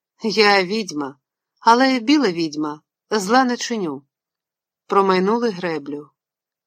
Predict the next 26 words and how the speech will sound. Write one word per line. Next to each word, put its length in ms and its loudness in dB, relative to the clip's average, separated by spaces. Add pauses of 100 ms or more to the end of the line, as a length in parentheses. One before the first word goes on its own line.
Море 320 2
розсунуло 720 -2
обрії. 600 -8 (840)
Любив 500 2
простір. 720 -4 (500)
Може, 420 2
після 360 -2
вибуху, 560 -4 (320)
коли 260 4
знайшли 480 0
його 260 -2
під 180 -4
шаром 420 -2
кам'янистої 720 -2
землі, 480 -6 (320)
на 140 0
яку 360 2
він 200 0
не 120 2
знати 380 -2
за 140 -4
яким 400 -2
дідьком 400 -4
приперся 500 -4
зі 120 -6
зброєю. 680 -4